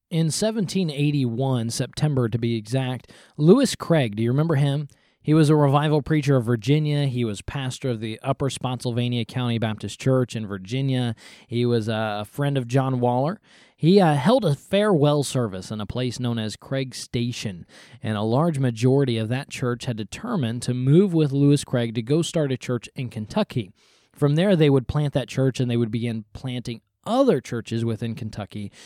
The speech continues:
the same way they had done in Virginia. And so that group, though, consisted of six hundred people.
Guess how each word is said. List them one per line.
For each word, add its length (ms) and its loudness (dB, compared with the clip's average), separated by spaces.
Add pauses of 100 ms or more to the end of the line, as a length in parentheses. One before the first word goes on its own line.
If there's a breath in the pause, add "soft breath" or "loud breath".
(160 loud breath)
the 100 -8
same 300 -4
way 140 -2
they 140 -2
had 140 -4
done 200 -6
in 80 -8
Virginia. 480 -8
And 120 -12
so 200 0 (260 loud breath)
that 240 -2
group, 380 6
though, 260 -2
consisted 540 -4
of 160 -4
six 460 -8 (180)
hundred 560 2 (280)
people. 460 -2